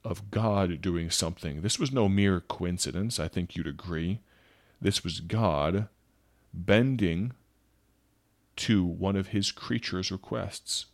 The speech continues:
Imagine that. Literally, not only having the ear of God, but commanding in some way, and not in a heretical way, not in a blasphemous way,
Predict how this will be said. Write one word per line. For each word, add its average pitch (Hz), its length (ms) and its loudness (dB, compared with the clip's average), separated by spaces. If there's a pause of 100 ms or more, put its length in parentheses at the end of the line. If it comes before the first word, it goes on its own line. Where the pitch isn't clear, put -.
Imagine 120 540 -4
that. 87 260 -4 (1080)
Literally, 104 600 2
not 98 220 0
only 87 440 -2 (720)
having 92 300 0
the 82 180 -4
ear 85 180 -2
of 80 160 -12
God, 62 380 -4 (1200)
but - 200 -2
commanding 101 640 2
in 80 120 -2
some 101 320 0
way, 67 280 -4 (120)
and 104 160 0
not 147 240 0
in 104 160 2
a 85 300 -2 (320)
heretical 95 520 2
way, 60 300 -6 (720)
not 110 220 2
in 90 80 -2
a 85 40 0
blasphemous 87 800 -2
way, 50 360 -6